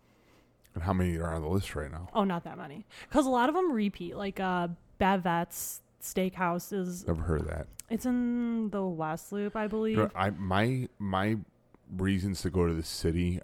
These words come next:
Speaker 1: are probably about as big as zero, 'cause I know I don't wanna go to the city. I've reached a point of life where anything related to Chicago, to going into the city,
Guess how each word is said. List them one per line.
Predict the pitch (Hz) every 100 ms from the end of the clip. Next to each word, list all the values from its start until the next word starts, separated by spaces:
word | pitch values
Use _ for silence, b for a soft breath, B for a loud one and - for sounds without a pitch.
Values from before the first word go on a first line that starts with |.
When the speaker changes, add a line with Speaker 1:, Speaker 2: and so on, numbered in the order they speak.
| 87
Speaker 1:
are |
probably | - - 80 82
about | 76 76
as | 78
big | 69 78
as | 80
zero, | 76 78 76 85 87 - _ _ -
'cause | -
I | 90
know | 85 82 -
I |
don't | 82 78
wanna | 78
go | 78
to | 71
the |
city. | - 78 73
I've | 82 82
reached | 87 -
a | 82
point | - 78
of | 73
life | 76 82 - - B B B B B -
where | 82 78 - -
anything | 92 95 107 92
related | 87 80 82 82 80
to | - 80
Chicago, | - 73 - 71 76 80 85 80 -
to | -
going | 80 76 78 -
into | 78 -
the | 85
city, | 85 - 95 98